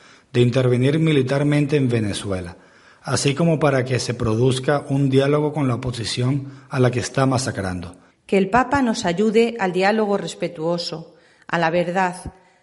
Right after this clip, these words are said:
Speaker 2: que el Papa nos ayude a impedir que Trump lance sus tropas e invada Venezuela. "Le pido al Papa ayuda contra la amenaza militar de Estados Unidos",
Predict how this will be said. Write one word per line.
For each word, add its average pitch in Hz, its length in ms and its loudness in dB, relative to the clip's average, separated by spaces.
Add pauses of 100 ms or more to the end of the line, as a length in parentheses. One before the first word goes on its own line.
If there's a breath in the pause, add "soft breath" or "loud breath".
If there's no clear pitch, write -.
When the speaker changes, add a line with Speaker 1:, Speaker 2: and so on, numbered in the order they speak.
(280 soft breath)
Speaker 2:
que - 100 -2
el 190 120 0
Papa 262 340 0
nos 208 220 -4
ayude 202 580 -2
a 175 80 -2
impedir 175 1040 -4
que 180 160 0
Trump 226 360 0 (100)
lance 220 760 -2
sus - 320 -10
tropas 220 560 -2 (320)
e 175 100 0
invada 202 380 0
Venezuela. 156 680 -2 (680 soft breath)
"Le 175 180 2
pido 254 240 6
al 202 180 2
Papa 180 420 0
ayuda 208 480 -2
contra 170 360 -2
la 156 60 0
amenaza 160 460 -4
militar 170 720 -4
de 160 80 -6
Estados 175 440 -4
Unidos", 170 540 -4